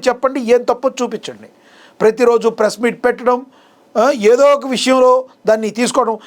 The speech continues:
ఏదైతే మీకు పోలీసులు మళ్ళీ మీ మీద ఎందుకు కేసు నమోదు చేస్తారు అంబటి రాంబాబు గారు? మిమ్మల్ని ర్యాలీలు చేయొద్దన్నారు కదా, మీరు కామ్గా వెళ్ళిపోవాలి కదా. మీరు ర్యాలీలాగా వెళ్ళి ఆ చివరి నుంచి ఈ చివరికి వెళ్ళి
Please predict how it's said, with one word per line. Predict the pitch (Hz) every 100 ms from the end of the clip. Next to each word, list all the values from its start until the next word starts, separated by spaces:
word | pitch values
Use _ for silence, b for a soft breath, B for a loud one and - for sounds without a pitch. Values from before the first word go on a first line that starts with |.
| B
ఏదైతే | 175 247 277 277 302 294
మీకు | 285 269 285 277 302 b b b _
పోలీసులు | 214 262 294 214 285
మళ్ళీ | 233 254
మీ | 277 269
మీద | 262
ఎందుకు | 254 254
కేసు | 254 254 220
నమోదు | 262 269 269
చేస్తారు | 240 269
అంబటి | 247 254
రాంబాబు | 254 254 262
గారు? | 262 262 - b b b
మిమ్మల్ని | 202 240 226
ర్యాలీలు | 208 233 277 262
చేయొద్దన్నారు | 247 247 214 254 262
కదా, | 240 240 254 _ _ _ b b b
మీరు | 254
కామ్గా | 254 214 240 294 294
వెళ్ళిపోవాలి | 262 254 285 277
కదా. | 262 269 302 - _ _ b b b
మీరు | 214 247 233 214
ర్యాలీలాగా | 196 214 240 240 233 233
వెళ్ళి | 226 247 269 294 311 B 170
ఆ | 208 226
చివరి | 240 254
నుంచి | 240 214
ఈ | 208
చివరికి | 233 247 233
వెళ్ళి | 247 262 285